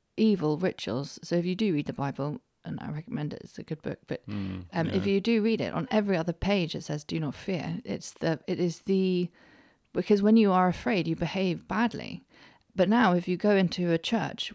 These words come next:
Speaker 1: which has been there for hundreds of years as a sanctuary from fear,
Speaker 2: Yeah.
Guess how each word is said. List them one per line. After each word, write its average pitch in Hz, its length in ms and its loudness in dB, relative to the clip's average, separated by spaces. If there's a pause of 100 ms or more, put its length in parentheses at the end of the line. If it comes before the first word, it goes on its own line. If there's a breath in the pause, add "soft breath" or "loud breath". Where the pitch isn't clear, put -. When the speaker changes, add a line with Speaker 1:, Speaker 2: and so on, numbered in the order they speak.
Speaker 1:
which 196 260 0
has 202 120 0
been 240 140 6
there 196 180 4
for 202 360 4 (100)
hundreds 220 400 6
of 202 80 2
years 185 440 4 (500)
as 190 180 4
a 185 80 4
sanctuary 202 680 2
from 165 280 -4
fear, 214 320 0
Speaker 2:
Yeah. 123 200 0